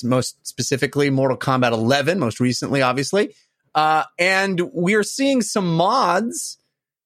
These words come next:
popping up that allow you to play Mortal Kombat eleven in first person or third person mode. Now,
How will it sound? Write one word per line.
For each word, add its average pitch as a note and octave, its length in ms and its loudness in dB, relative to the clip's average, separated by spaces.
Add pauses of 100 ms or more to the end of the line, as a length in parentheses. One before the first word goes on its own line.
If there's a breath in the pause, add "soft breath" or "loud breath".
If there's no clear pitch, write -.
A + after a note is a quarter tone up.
(120)
popping F#3 400 0
up E3 320 0 (260)
that D#3 160 2
allow D#3+ 300 2
you F3+ 160 2
to D#3 80 0
play F#3 500 0
Mortal F3+ 400 0
Kombat F3+ 460 0
eleven C3 640 0 (880)
in C#3+ 160 0
first - 720 -2
person A3+ 520 0 (120)
or D#3+ 180 2
third F3 560 -2
person D#3+ 460 0
mode. G#2 360 0
Now, C3 340 0